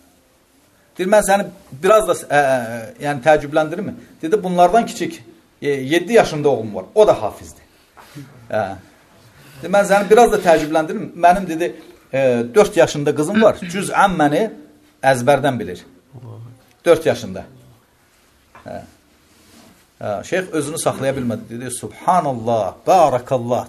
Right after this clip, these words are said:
təbarakallah," dedi, deyir. Hə. Dedi, "Bunlara necə nail olmusunuz?" Deyir, "Hamı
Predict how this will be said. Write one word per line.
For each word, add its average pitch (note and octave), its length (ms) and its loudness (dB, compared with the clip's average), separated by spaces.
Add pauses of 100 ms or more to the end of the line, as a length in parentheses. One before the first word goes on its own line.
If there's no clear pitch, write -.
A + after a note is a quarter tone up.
təbarakallah," C#3+ 720 0 (460)
dedi, B2 200 -6
deyir. G#2+ 160 -10 (600)
Hə. G2+ 360 -6 (440)
Dedi, F#3 200 -10
"Bunlara G3 320 -4
necə G#3 320 -2
nail F#3+ 220 4
olmusunuz?" G#2+ 420 -6 (960)
Deyir, A#3 280 -2
"Hamı G3+ 420 0